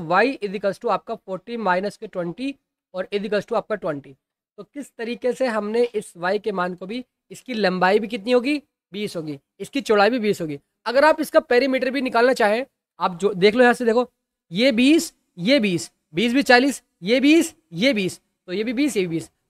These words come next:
तो हम इसको कह सकते हैं कि ये क्या है, ये एक वर्ग है, ये एक स्क्वायर है। इस तरीके से मैं आशा करता हूँ ये क्वेश्चन भी आप बहुत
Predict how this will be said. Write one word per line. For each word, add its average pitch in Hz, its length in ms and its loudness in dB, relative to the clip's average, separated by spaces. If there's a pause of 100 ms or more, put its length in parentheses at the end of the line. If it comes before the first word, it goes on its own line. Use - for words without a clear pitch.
तो 254 100 0
हम 262 320 4
इसको 247 280 0
कह 262 280 2
सकते 262 300 2
हैं 269 120 6
कि 294 80 -2
ये 285 200 4
क्या 254 200 -4
है, 285 200 6
ये 226 200 0
एक 180 220 4
वर्ग 196 300 4
है, 185 140 0
ये 226 120 2
एक 277 180 -4
स्क्वायर 196 400 -2
है। 143 180 -12 (880)
इस 202 140 -16
तरीके 190 320 0
से 151 200 -12 (600)
मैं 233 200 -8
आशा 226 240 0
करता 233 280 0
हूँ 254 180 -2 (300)
ये 196 100 -8
क्वेश्चन 247 320 -2
भी 233 100 0
आप 226 200 4
बहुत 196 340 -4